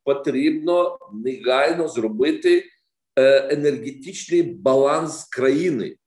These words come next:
Енергетичний баланс країни. Ми повинні порахувати,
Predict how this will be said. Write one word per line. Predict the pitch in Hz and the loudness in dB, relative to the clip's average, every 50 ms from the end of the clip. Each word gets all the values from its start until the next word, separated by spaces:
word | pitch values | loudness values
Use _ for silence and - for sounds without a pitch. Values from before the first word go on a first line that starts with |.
| _ _ _ - | _ _ _ -8
Енергетичний | 101 120 127 127 123 131 143 - 147 180 180 - - 156 | -2 0 0 0 0 -2 -8 -8 -8 -10 -10 -8 -6 -6
баланс | 131 120 135 139 143 147 143 - | -2 0 0 2 0 0 -2 -2
країни. | - 131 113 92 85 73 - | -2 0 0 0 0 -2 -4
Ми | 107 131 196 | 0 0 2
повинні | 202 220 233 233 233 247 240 214 196 175 139 110 - - - _ _ _ - | 2 2 2 0 0 -2 -4 -2 -2 -2 -2 -4 -6 -12 -20 _ _ _ -4
порахувати, | 143 170 196 196 196 202 196 185 160 131 - - 120 95 - - | -2 -2 -2 -2 -4 -2 -2 0 0 0 -2 -4 -8 -8 -8 -10